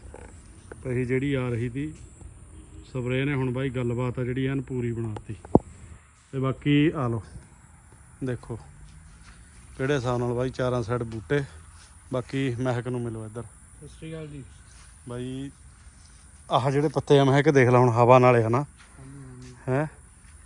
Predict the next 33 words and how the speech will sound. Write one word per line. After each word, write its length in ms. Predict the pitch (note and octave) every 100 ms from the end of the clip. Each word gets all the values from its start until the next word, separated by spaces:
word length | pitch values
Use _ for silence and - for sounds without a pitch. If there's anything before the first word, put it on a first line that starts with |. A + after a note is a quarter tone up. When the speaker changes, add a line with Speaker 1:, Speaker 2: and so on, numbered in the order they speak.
| - - - -
Speaker 1:
ਤੇ 100 | C3
ਬਾਕੀ 280 | B2 A#2+ C3
ਬਾਈ 300 | B2 C3+ C#3+ - - - -
ਸਫਾਈ 460 | - A2+ B2 C3
ਹੁਣ 160 | B2+ C3
ਤੁਹਾਨੂੰ 240 | C3 C#3
ਦਿਖਾ 220 | B2+ A#2 A#2
ਵੀ 120 | A#2+
ਦੇਣੀ। 260 | B2+ C#3 D3+ - - - - - - - -
ਬਾਕੀ 240 | C#3+ E3
ਮੈਨੂੰ 260 | D#3+ D3+ D#3+
ਮੈਂ 140 | D#3+ E3
ਕਿਹਾ 140 | F#3
ਆਹ 80 | F#3+
ਬੂਟਾ 280 | E3+ G3 D#3+
ਸਭ 140 | D#3+
ਤੋਂ 140 | F3+
ਵਧੀਆ 200 | E3 E3+
ਲੱਗਦਾ 300 | D#3 A2 G#2 G2+
ਤੇ। 80 | F2+ - - -
Speaker 2:
ਆਹ 160 | D3 D3
ਲੈ। 80 | F3+ F#3+ - - _ -
Speaker 1:
ਹੂੰ। 80 | B2
Speaker 2:
ਹੂੰ। 680 | A2+ G#2+ G#2+ B2+ B2+ - B2+ - - - - A#2+
Speaker 1:
ਹਨਾ? 180 | C#3+ D#3 - - - - - -
Speaker 2:
ਜੱਬੇ 260 | E3 E3 F#3+
ਹੁੰਦਾ 260 | C#3+ D#3
ਨੇ, 80 | F3
ਜਾਮਣ 320 | E3+ E3 E3+
ਨੇ 160 | F#3 F#3+
ਕੀ 140 | F#3 F3
ਕਰ 160 | B2+
ਲਿਆ? 160 | C3